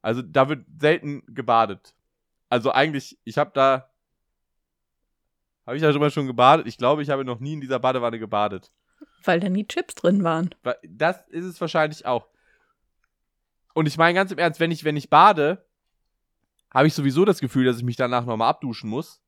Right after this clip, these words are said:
Speaker 1: Und <laughs> ob dann da jetzt Badewasser drin ist oder Chips.
Speaker 2: Was macht man mit den Chips, wenn man fertig gebadet hat? Man kann gar nicht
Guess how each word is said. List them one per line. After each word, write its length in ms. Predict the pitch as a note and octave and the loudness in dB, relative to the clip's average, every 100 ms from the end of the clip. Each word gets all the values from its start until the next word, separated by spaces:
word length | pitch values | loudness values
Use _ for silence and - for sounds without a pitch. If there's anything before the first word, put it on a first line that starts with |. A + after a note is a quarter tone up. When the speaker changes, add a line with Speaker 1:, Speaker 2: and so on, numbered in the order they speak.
| _ _ _ _ _ _ _ _ _ | _ _ _ _ _ _ _ _ _
Speaker 1:
Und 300 | C3 C3 C3 - - - - - | -2 0 -2 -4 -20 -20 -20 -20
<laughs> 640 | - - _ - - - | -20 -20 _ -20 -18 -4
ob 160 | - D3 | -2 0
dann 160 | D3+ C3 | 0 2
da 80 | |
jetzt 160 | B2 - | 2 4
Badewasser 460 | D#3+ G#3+ D#3+ B2+ A2 | 6 6 4 0 -4
drin 160 | G2+ | -8
ist 260 | F2+ - _ _ _ | -12 -14 _ _ _
oder 220 | G#2 A#2+ | -2 -2
Chips. 440 | C3 A3 D#3 - _ _ _ - _ _ | 2 0 0 -4 _ _ _ -20 _ _
Speaker 2:
Was 160 | - F3 | -4 -2
macht 320 | A3 C#4 - | 0 -2 0
man 160 | C#4+ C4+ | 2 2
mit 120 | B3 | 2
den 120 | B3 | -2
Chips, 320 | B3 D4 D4 - | -2 -2 -2 -2
wenn 80 | F#3 | 0
man 160 | A#3 | -2
fertig 380 | A#3+ C4+ D4+ C4+ | -2 -2 -2 -6
gebadet 500 | - F#3 F3+ G3 G3+ | -6 -2 -2 -4 -6
hat? 200 | F3+ F#3+ | -6 -4
Man 140 | G3+ - | -6 -10
kann 220 | - A3 | -8 -6
gar 160 | A3 B3+ | -4 -4
nicht 240 | B3 - | -6 -12